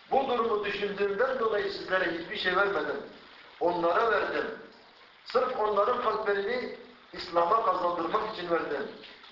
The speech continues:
"Elâ tardavne ya ma'şerel ensar en yedheben nâsu bişşâti vel ba'ir ve terci'u bi Rasulillah sallallahu aleyhi ve sellem." Ey ensar, siz istemez misiniz insanlar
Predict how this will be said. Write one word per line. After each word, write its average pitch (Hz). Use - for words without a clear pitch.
"Elâ 254
tardavne 233
ya 220
ma'şerel 208
ensar 190
en 170
yedheben 202
nâsu 226
bişşâti 208
vel 202
ba'ir 208
ve 175
terci'u 185
bi 175
Rasulillah 170
sallallahu 147
aleyhi 139
ve 170
sellem." 165
Ey 226
ensar, 220
siz 220
istemez 214
misiniz 214
insanlar 208